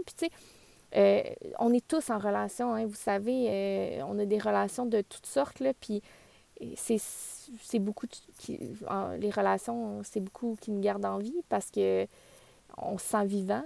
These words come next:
quand on est en relation avec des gens. Tu sais, tout seul chez nous, on vient de le vivre, là, on est pas, on a passé des semaines, voire des mois, euh, enfermés chez nous à voir très peu de gens,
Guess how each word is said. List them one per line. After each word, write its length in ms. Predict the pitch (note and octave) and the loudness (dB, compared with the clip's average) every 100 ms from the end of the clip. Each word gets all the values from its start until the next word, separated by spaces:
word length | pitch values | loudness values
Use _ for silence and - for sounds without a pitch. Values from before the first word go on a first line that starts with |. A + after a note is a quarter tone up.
| D#4+ | -4
quand 160 | A#3 | -2
on 80 | G3+ | 0
est 160 | G#3 G#3+ | 0 -2
en 80 | G3+ | 0
relation 400 | G3+ F#3+ F#3+ A3+ | 0 0 0 -2
avec 240 | A3 F#3+ | -2 -2
des 140 | G3+ | -2
gens. 200 | G3+ B3 B3+ | -2 -2 -2
Tu 140 | - | -4
sais, 40 | |
tout 140 | B3 - | -4 -2
seul 240 | - B3+ | 4 4
chez 200 | A#3+ G#3+ | 2 -2
nous, 140 | G#3+ B3+ | -2 0
on 240 | C4 G3+ | 0 0
vient 180 | G3 G#3+ | 0 0
de 100 | G3+ | 2
le 120 | G3+ | 2
vivre, 260 | G#3 D4+ C#4+ | 2 -2 -2
là, 160 | C4+ C#4 | 0 0
on 220 | A3+ G#3 | 2 0
est 120 | G#3+ | -2
pas, 160 | - G#3 | 0 0
on 80 | G3+ | 0
a 60 | |
passé 360 | G#3 G3+ G3+ B3 | 0 0 0 -2
des 180 | G3+ G#3 | 0 -2
semaines, 380 | - A3+ B3 A#3+ | -2 -4 -2 0
voire 280 | G#3 G#3 | 2 2
des 140 | G3 G3+ | 0 -2
mois, 400 | G3+ G#3+ A#3+ A3+ | -2 0 0 0
euh, 260 | G3 F#3+ G3 - - - | 0 -2 -6 -14 -14 -4
enfermés 460 | G#3 - G#3 A#3 | -2 0 0 0
chez 160 | - A3+ | -2 -2
nous 140 | A#3 | 0
à 100 | A#3+ | 0
voir 240 | G3+ G#3 - | 2 -2 -2
très 240 | - G#3+ | -2 -2
peu 180 | - A3 | 0 -4
de 80 | G3 | -2
gens, 220 | A#3+ | -4